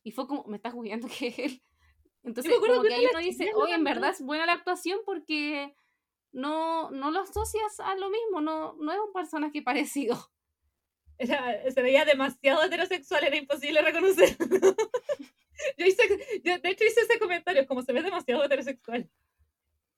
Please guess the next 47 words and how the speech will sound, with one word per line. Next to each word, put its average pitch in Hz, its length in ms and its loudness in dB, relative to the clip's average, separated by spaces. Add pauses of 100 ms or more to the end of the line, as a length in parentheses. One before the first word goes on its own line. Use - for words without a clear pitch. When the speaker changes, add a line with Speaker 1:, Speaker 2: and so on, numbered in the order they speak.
(640)
Speaker 1:
Sí. - 420 -6
Speaker 2:
Entonces, - 0 -
de 311 180 0
verdad, 269 260 -8
actúa 320 300 -8
muy 285 300 -10
bien. 233 340 -12 (280)
Speaker 1:
Y 262 140 -4
me 285 120 -2
encanta, 339 560 -2
por 330 100 -6
ejemplo, 302 380 -6
que 277 100 -10
la 233 180 -4
Kim 311 240 -6
Dami, 320 360 -6
a 208 120 -4
pesar 285 400 -12
de 415 140 -10
que 370 120 -10
su 254 160 -16
personaje 226 760 -12
tenía 214 280 -10
una 320 220 -10
personalidad 226 560 -12 (180)
similar 196 800 -8
a 302 220 -6
la 311 140 -8
de 311 100 -6
Itaewon 311 420 -8
Class, 339 360 -10 (140)
era 285 160 -8
totalmente 302 360 -6
distinto. 254 380 -10
No 226 80 -10
sé 277 100 -12
cómo 302 140 -6
explicarlo. 277 540 -8 (220)
Eran 294 200 -6
como, 294 360 -6 (120)
tenían 269 220 -6
el 330 120 -4
mismo 320 300 -2
como 330 280 -8
problema 233 420 -4
<laughs> - 0 -
psicológico, 294 760 -6